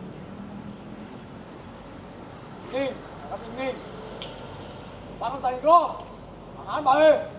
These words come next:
Hãy quả. Bắt điểm. Ở luôn với mày. Ở luôn với mày. Dạ, vô tua. Đáp, dạ,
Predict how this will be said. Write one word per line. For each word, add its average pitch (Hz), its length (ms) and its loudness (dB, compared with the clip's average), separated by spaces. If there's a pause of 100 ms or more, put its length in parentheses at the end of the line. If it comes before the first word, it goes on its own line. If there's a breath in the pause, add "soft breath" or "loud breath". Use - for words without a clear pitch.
(680)
Hãy 254 220 4 (200)
quả. 349 400 10 (1080)
Bắt 415 60 -2
điểm. 381 160 12 (2750)
Ở 196 100 -2
luôn 233 100 -2
với 247 100 -4
mày. 202 220 -2 (220)
Ở 202 100 -2
luôn 226 100 -2
với 233 100 -6
mày. 208 220 -6 (380)
Dạ, 165 240 -8
vô 262 200 0
tua. 214 240 -2 (360)
Đáp, 208 120 -4 (100)
dạ, 185 160 -4